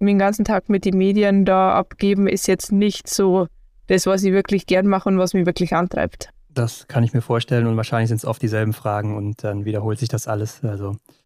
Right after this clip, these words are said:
Speaker 2: wie dem auch sei, ähm, du schreibst im Buch, "Ohne konkrete Zielsetzung kann ich nix erreichen." Laura, was sind denn deine nächsten Ziele?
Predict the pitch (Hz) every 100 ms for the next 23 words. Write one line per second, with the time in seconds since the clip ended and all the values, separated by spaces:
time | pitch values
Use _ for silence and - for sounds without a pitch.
0 | _ - 180 180 151 175 202 180 151 156
1 | 151 139 147 127 156 - 180 165 214 175
2 | 208 226 202 147 190 170 185 208 180 -
3 | 180 185 - 180 202 165 170 - 151 160
4 | - 131 120 135 - 110 104 127 147 131
5 | 131 165 202 147 127 117 107 107 - 123
6 | - 101 95 92